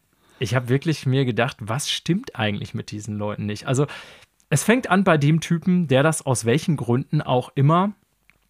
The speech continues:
ähm, ja, geklaut hat, so wollen wir's mal sagen, die Sachen. Ne? So, und bevor ich jetzt gleich darüber Sinn mache, äh, darüber spreche,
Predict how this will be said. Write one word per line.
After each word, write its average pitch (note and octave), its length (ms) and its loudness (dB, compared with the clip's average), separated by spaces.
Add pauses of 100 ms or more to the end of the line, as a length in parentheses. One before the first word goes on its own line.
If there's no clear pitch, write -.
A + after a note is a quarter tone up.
(340)
ähm, B2 540 0 (2000)
ja, G#2+ 220 0 (140)
geklaut A#2+ 460 2
hat, F#2+ 260 -8
so G#2 180 -4
wollen G#2 140 -2
wir's G#2 120 -4
mal G#2+ 120 -2
sagen, F#2+ 320 -4 (120)
die G#2 100 -6
Sachen. G2 320 -6 (220)
Ne? G3 220 0
So, G#2+ 220 -6
und A2 260 -4 (380)
bevor F3+ 260 2
ich F#3 80 4
jetzt D#3 160 0
gleich D#3+ 220 2
darüber C#3+ 280 2
Sinn C#3 220 2
mache, E3 480 2
äh, C3 420 0
darüber C#3 300 2
spreche, C#3+ 480 -2